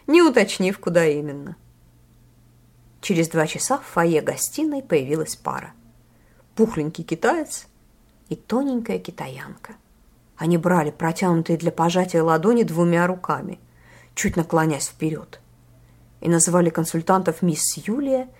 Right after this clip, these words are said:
и мистер Тео, что немного резало ухо, привыкшее слышать обращение "мисс" и "мистер" с фамилиями,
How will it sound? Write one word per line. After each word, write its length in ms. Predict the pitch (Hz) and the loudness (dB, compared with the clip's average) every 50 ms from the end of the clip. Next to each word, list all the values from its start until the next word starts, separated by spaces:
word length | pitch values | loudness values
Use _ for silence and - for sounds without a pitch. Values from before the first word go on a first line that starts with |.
| - - - - | -20 -20 -16 -10
и 80 | - 156 | -6 0
мистер 460 | 151 185 220 - - - - 220 202 | 0 2 2 0 -2 -2 -2 -2 -2
Тео, 480 | - - - 156 151 147 143 - 180 - - - _ - - _ _ - - - _ | -4 -6 -6 -4 -4 -4 -6 -10 -12 -16 -20 -20 _ -20 -20 _ _ -20 -20 -20 _
что 200 | - - - - | -14 -8 -2 0
немного 360 | 175 175 180 185 180 170 160 175 | 2 2 2 2 2 4 4 4
резало 400 | 170 190 165 147 147 143 151 156 | 4 4 2 2 2 2 2 4
ухо, 320 | 165 202 247 320 - - | 4 4 4 2 2 0
привыкшее 540 | - - - 185 208 185 220 214 - - 180 | -4 0 2 2 4 4 2 0 2 0 0
слышать 380 | 180 - - 202 - - 180 185 | 0 0 0 -2 0 0 2 2
обращение 640 | 175 170 170 175 185 - - - 196 190 180 175 | 4 4 4 4 4 2 0 0 0 2 4 4
"мисс" 380 | 175 185 196 202 202 - - - - | 4 4 4 2 2 2 -2 0 0
и 60 | 185 | 2
"мистер" 560 | 180 208 254 311 - - - 240 233 233 - - - - | 2 4 2 2 0 0 2 2 2 2 0 -14 -14 -6
с 100 | - - | -4 -4
фамилиями, 840 | - - 226 247 254 269 220 151 - 165 139 135 131 127 123 113 | -4 -2 0 0 2 2 2 0 0 -4 -6 -6 -6 -6 -8 -10